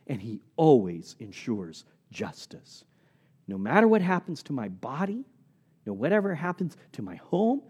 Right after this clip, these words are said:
whatever happens to my family, I know him." Is that where your confidence is? James wants us, brothers and sisters, to have not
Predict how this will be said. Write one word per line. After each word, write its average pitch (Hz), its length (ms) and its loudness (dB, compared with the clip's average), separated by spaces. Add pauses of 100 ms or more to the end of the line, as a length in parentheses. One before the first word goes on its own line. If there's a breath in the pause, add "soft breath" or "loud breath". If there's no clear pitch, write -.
(140 soft breath)
whatever 175 260 -10
happens 147 380 -8
to - 80 -18
my 95 120 -16 (120)
family, 220 480 0 (420 soft breath)
I 202 420 10 (160)
know 196 480 10 (120)
him." 233 600 10 (3250)
Is 92 160 -10
that 104 240 -6
where 156 100 -6
your 165 100 -8
confidence 175 580 -12
is? - 320 -20 (2500)
James 185 520 2
wants 156 380 -4
us, 87 220 -12
brothers 156 480 0
and 160 120 -6
sisters, 110 460 -8
to 113 100 -8
have 131 400 -6
not 170 300 -2